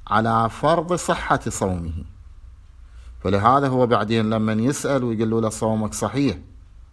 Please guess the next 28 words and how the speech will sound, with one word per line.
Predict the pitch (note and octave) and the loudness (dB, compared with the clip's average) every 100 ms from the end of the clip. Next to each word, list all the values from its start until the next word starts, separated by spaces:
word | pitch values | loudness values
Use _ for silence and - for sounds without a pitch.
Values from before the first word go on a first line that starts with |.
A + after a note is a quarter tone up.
| - - - - - - | -20 -20 -20 -20 -20 -12
يستمر | G2 F#2+ G2+ - - C3 D#3+ | -8 -2 -2 -2 0 0 0
في | D#3+ E3 | -2 -4
صومه | - F3 E3+ | -2 0 0
أو | D#3 | 2
لا | D#3 E3 | 2 2
يستمر؟ | D3 - C3 A2 - - - - | 0 -2 -4 -4 -10 -20 -20 -8
يستمر. | G2 - - E3+ - - - - - - | -6 -6 -8 -8 -12 -16 -20 -20 -20 -6
فمعناه | - A2 A2+ C#3+ D3+ | 0 4 4 6 4
واقعًا | C#3 C3+ C3 C#3+ F3 D3+ | 6 4 2 2 2 2
عنده | F3+ G3 G3 | 0 2 2
عزم | E3 A#2+ F#2+ D#2 - - - - - | 2 0 -6 -10 -14 -20 -20 -20 -16
وعنده | F2+ A2+ C#3 D#3 | -2 0 2 2
قصد | D#3 D3 - G2 D#2 - - | 2 0 0 -4 -4 -18 -6
على | A2 A2 | 0 2
الاستمرار | A2 A2 - - A2 A2+ C#3+ D3+ | 0 -2 -6 -4 0 4 4 2
بالصوم | C#3+ D3 - D#3 D#3 D#3+ D#3+ - - - - - - | -2 -6 -2 0 0 -2 -6 -14 -20 -20 -20 -12 -2
على | A2 A2 G#2+ | 2 2 0
تقدير | A2 G#2 G2+ C3+ C#3+ C#3 | -2 -6 -2 -2 0 -4
صحة | - F3+ - A2+ - | -4 -4 -2 -2 -2
صومه، | F#2+ F#2+ F2 E2 E2+ D#2 - - - - - - | -6 -6 -6 -8 -10 -12 -16 -20 -20 -20 -20 -14
وأن | - F#2 G2 | -4 -2 0
الاحتلام | F#2+ F#2+ - G#2+ A#2+ A2+ | -2 -4 -2 0 2 0
في | F#2+ G#2 | -2 -4
نهار | G2+ G2+ G2+ | -2 -2 -4
الصوم | G#2 B2 C#3 | -6 -6 -2
لا | D3 D3 | 0 0
يضر | G#2+ F2+ E2 | 0 -2 -8
فيه، | - D#2 D2+ | -10 -10 -10